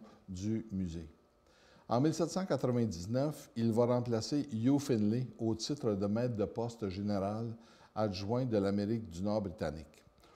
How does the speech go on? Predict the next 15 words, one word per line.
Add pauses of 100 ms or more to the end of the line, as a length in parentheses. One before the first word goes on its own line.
(180)
Au
cours
de
son
mandat,
il
va
tenter
de
résoudre
ou
de
rendre
le
réseau